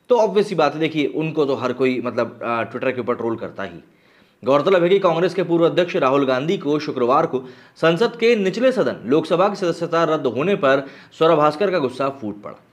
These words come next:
तो ऐसे में स्वरा भास्कर ने ट्वीट किए कि वे लोग, मतलब कि तथाकथित पप्पू से कितने डरे हुए हैं, ये सुनिश्चित करने के लिए कि कानून का घोर दुरुपयोग हो। राहुल गांधी की बढ़ती लोकप्रियता, विश्वसनीयता और कद पर अंकुश लगाया गया है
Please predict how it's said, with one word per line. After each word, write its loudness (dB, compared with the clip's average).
तो -2
ऐसे 2
में 2
स्वरा 2
भास्कर 2
ने -2
ट्वीट 0
किए 0
कि -4
वे 6
लोग, 2
मतलब -2
कि -2
तथाकथित 0
पप्पू -2
से 0
कितने -2
डरे 4
हुए -2
हैं, -20
ये 6
सुनिश्चित -2
करने 0
के 0
लिए 2
कि -4
कानून 2
का 4
घोर 2
दुरुपयोग 2
हो। -10
राहुल 4
गांधी 2
की -2
बढ़ती 2
लोकप्रियता, 2
विश्वसनीयता -2
और -4
कद 2
पर 2
अंकुश -2
लगाया 0
गया 0
है -6